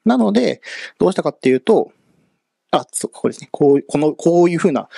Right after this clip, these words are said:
色も違うパターンが出てくるんですよ。黄色だけじゃなくて青だと。まあ、そういった時に、えー、この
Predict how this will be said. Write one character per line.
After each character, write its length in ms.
色 180
も 100
違 120
う 120
パ 100
タ 100
ー 20
ン 40
が 60
出 100
て 80
く 80
る 40
ん 40
で 60
す 80
よ。 120
黄 140
色 140
だ 100
け 60
じ 80
ゃ 40
な 80
く 60
て 80
青 140
だ 100
と。 100
ま 80
あ、 20
そ 100
う 40
い 20
っ 20
た 100
時 200
に、 360
え 20
ー、 460
こ 140
の 300